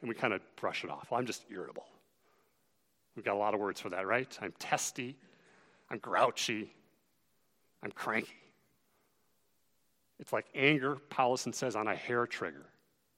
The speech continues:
Others are very disagreeable, argumentative. We,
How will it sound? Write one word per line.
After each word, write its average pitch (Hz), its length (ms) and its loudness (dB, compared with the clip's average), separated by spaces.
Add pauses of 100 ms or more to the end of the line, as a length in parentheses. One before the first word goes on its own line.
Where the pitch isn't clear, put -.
(600)
Others 175 360 8
are 147 60 8
very 151 180 4
disagreeable, 151 880 2 (760)
argumentative. 160 880 4
We, 151 180 0